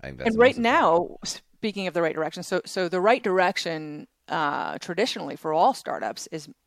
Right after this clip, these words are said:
Speaker 2: monthly recurring revenue. That's
Speaker 1: Mm-hmm.
Speaker 2: the direction that, that's the ometer for all the things. And we were going, it took us a long time. We flatlined for a while and we dropped and whatever. And then we were flying super high. And then something broke.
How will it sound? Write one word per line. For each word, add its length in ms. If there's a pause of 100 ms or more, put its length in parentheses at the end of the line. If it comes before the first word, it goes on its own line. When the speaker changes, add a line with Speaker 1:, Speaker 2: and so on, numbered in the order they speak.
Speaker 2:
monthly 280
recurring 360
revenue. 360 (120)
That's 180
Speaker 1:
Mm-hmm. 80
Speaker 2:
the 60
direction 440
that, 140 (120)
that's 200
the 240 (280)
ometer 400
for 160
all 180
the 80
things. 440 (400)
And 120
we 80
were 140
going, 500 (640)
it 120
took 140
us 60
a 60
long 420
time. 300
We 80
flatlined 540
for 80
a 40
while 440
and 180
we 80
dropped 460
and 80
whatever. 260
And 140
then 80
we 100
were 140
flying 640
super 400
high. 440 (1500)
And 200
then 440
something 400
broke. 360